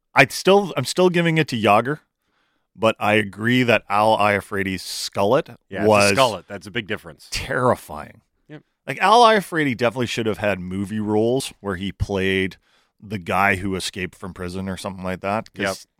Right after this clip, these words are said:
Speaker 2: Yep.
Speaker 1: that's what it looks like.
Speaker 2: Yeah, skullet on the run.
Speaker 1: Yeah.
Speaker 2: Yeah. But there, there's a difference there. There's
Speaker 1: Do you
Speaker 2: this
Speaker 1: remember when Marty McSorley started acting?
Speaker 2: Marty McSorley acted?
Speaker 1: Marty McSorley was in
Speaker 2: I'll look it up.
Speaker 1: God, what movie was he in? He was in a movie,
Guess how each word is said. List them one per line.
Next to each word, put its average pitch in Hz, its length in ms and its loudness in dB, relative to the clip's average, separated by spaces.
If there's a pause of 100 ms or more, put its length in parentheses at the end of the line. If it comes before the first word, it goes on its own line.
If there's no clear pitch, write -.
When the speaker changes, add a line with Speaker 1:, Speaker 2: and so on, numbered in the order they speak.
Speaker 2:
Yep. 92 80 -20
Speaker 1:
that's 123 320 -2
what 113 140 0
it 101 120 -6
looks 82 280 -14
like. - 320 -20
Speaker 2:
Yeah, - 60 -20 (100)
skullet 107 440 -4
on 104 120 -2
the 95 80 -8
run. 95 300 -6 (260)
Speaker 1:
Yeah. 87 280 -4 (160)
Speaker 2:
Yeah. 82 140 -20 (320)
But 131 140 -4
there, 165 180 4
there's 170 160 0
a 185 60 -4
difference 180 300 -6
there. - 160 -20 (260)
There's 120 180 -4
Speaker 1:
Do 123 40 -2
you 143 40 2
Speaker 2:
this 180 60 4
Speaker 1:
remember 277 180 6
when 185 100 6
Marty 120 260 0
McSorley 113 520 -4
started 117 360 -4 (120)
acting? 135 400 -8 (1200)
Speaker 2:
Marty 175 140 -14
McSorley 139 400 -10
acted? 131 540 -8
Speaker 1:
Marty 127 340 0
McSorley 131 720 0
was 101 380 -2 (100)
in 110 580 -2 (640)
Speaker 2:
I'll 127 260 0
look 120 160 -8
it - 80 -20
up. - 40 -18
Speaker 1:
God, 170 440 -2
what 151 220 -2
movie 135 400 0
was 104 300 -4
he 98 160 -6
in? 90 140 -6
He 147 200 -8
was 156 300 2
in 185 180 0
a 226 40 4
movie, 156 680 2